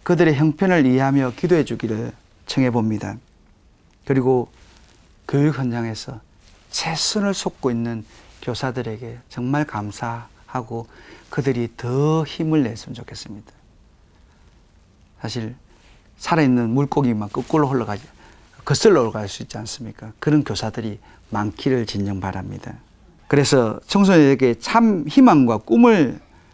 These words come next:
새겨주는 성숙한 어른이 많았으면 좋겠습니다.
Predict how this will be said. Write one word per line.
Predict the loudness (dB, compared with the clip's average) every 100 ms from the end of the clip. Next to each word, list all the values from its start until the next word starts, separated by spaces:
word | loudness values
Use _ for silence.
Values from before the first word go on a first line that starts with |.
| -10
새겨주는 | 0 4 4 4 -2 -6 -16 _ _ _ _ _ _ _
성숙한 | -20 -4 -2 0 -2 -8 -6 -6 -8 _ _ _ _ _ _ _ _ _
어른이 | -6 -4 -2 -4 -6 -8
많았으면 | -6 -6 -4 -6
좋겠습니다. | -6 -8 -10 -10 -10 -12 -14